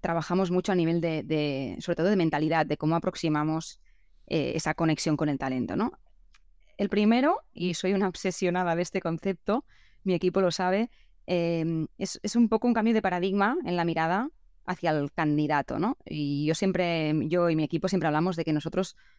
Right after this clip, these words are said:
no trabajamos para buscar candidatos, lo que trabajamos es para dar respuesta a un consumidor que está tomando una de las decisiones de compra más importantes de su vida. Y esto que parece una tontería, pero al final <laughs> eso no es más que un titular conceptual,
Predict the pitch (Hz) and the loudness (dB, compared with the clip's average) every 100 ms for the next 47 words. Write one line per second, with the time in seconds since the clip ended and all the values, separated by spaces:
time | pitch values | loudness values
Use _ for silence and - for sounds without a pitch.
0 | - 175 196 180 156 165 165 151 - 147 | -6 -2 0 0 0 0 0 0 -2 -4
1 | 139 147 170 160 202 - 139 135 147 160 | -4 -6 -4 -4 -8 -4 -2 0 0 0
2 | 185 - - - - - - - - 160 | -2 -4 -14 -20 -20 -20 -20 -12 -2 0
3 | - 151 156 143 156 175 190 180 185 156 | 0 -2 -2 -4 0 0 0 -2 -2 0
4 | 147 147 156 175 - 170 214 196 165 175 | -2 -2 -4 -6 -6 -4 -2 0 0 -2
5 | 185 185 160 180 156 151 196 - _ _ | -2 -2 -2 -2 -2 -2 -4 -8 _ _
6 | _ _ _ _ - 185 185 196 180 196 | _ _ _ _ -6 -4 2 2 4 4
7 | 190 170 165 160 165 180 180 175 156 185 | 2 0 -2 -4 0 2 2 -2 0 0
8 | 165 165 160 151 156 160 - 151 131 - | 0 -2 0 0 0 -2 -2 -2 -2 -6
9 | - - - - - - - - - - | -14 -20 -20 -20 -20 -20 -20 -20 -20 -20
10 | - 185 226 - 220 170 170 208 180 175 | -8 0 2 2 0 0 0 0 0 0
11 | 175 220 190 349 - 170 151 147 147 151 | 2 2 2 -2 -6 -4 -2 0 0 -2
12 | 156 - - - - 160 - 160 156 156 | -4 -8 -18 -20 -14 -6 -2 0 0 -2
13 | 160 156 160 156 165 156 160 143 160 175 | -2 -2 0 -2 0 -2 -2 -2 0 2
14 | 185 | 0